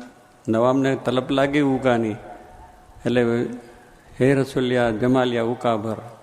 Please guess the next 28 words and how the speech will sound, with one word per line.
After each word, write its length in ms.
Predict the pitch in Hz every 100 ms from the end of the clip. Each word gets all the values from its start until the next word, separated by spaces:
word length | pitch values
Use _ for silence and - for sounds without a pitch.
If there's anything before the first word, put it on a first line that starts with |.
| - - - _ _ _ _ - -
હે 140 | 131
ઉકા 340 | 131 127 120
ભર, 180 | 107 110
ઉકા 480 | 107 127 160 127 143
ભર, 220 | 120 127
ઉકા 240 | 127 135 131
ભર" 180 | 131
બોલ્યા 340 | 127 127 139 139
કરે. 180 | 123 113 - 117
ચાર 160 | 120
પાંચ 260 | 120 127 120
વખત 180 | 117 120
બોલ્યા, 360 | 127 131 117
પણ 200 | 113 117
પેલા 200 | 117 127
તો 160 | 135 139
ઊંઘી 260 | 139 139
ગયેલા 260 | 143 131 117
એને, 220 | 113 120
પણ 240 | 131 131 123
એ 240 | 127 131
એક 160 | 123 120
દરિયાની 420 | 123 127 123 123
લહેર 280 | 110 120 123
આવે 280 | 123 135 185 - -
ઠંડી 360 | 123 123 147
અને 340 | 208 202 120 117
રાતના, 560 | 120 127 113 123 127